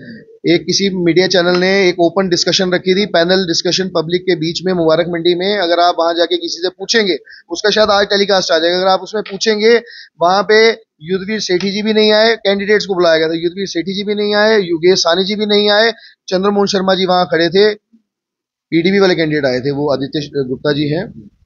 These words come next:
ये दो बंदे आज भी dare नहीं करते उनको face करने की, ठीक है, क्योंकि इनके पास कोई content नहीं है। युग-, युद्धवीर सेठी जी, "मोदी जी ने ये किया, मोदी ने वो किया, हम सरकार बनाएंगे, हम ये करें।" भैया, आपने क्या किया?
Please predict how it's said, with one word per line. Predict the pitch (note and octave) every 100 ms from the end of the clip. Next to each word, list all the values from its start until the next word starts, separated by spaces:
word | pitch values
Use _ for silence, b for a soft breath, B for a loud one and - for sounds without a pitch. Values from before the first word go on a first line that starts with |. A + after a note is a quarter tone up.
| _ -
ये | D3 G3 G#3+
दो | D3 F3 G#3+
बंदे | G#3 G3 G#3+ G#3+ G#3+ - _ _ - D#3+
आज | F3+ G3+ F3+
भी | A3
dare | F3 F3+ F#3
नहीं | F#3 F#3
करते | F3 D#3+ F3
उनको | E3+ E3+
face | D#3 D#3 D#3
करने | F3+ E3 F3+
की, | F3 G3+ G#3+ - -
ठीक | - D3 E3+
है, | E3
क्योंकि | C#3+ E3+ D#3+ F3+
इनके | F3+
पास | F3 F#3
कोई | - - A#3+
content | A#3+ G#3 G3 G3
नहीं | F#3+ F#3+
है। | F#3 G3 G3 _
युग-, | D3+ E3 D#3 F3 D#3+
युद्धवीर | E3 E3 F#3
सेठी | D#3+ D#3+
जी, | E3+ F3+ E3
"मोदी | E3 E3
जी | E3
ने | E3+ E3+
ये | E3
किया, | E3+ E3+
मोदी | D#3+ D#3+
ने | E3
वो | D#3 E3
किया, | D#3+ F3
हम | E3+
सरकार | E3 C#3 D3+ E3
बनाएंगे, | E3+ D#3+ E3
हम | E3+ D3+
ये | E3
करें।" | D#3 D#3+ - B -
भैया, | D#3+ G#3
आपने | A3 G3+ G3+ G#3+
क्या | G#3+ G#3
किया? | F#3 G#3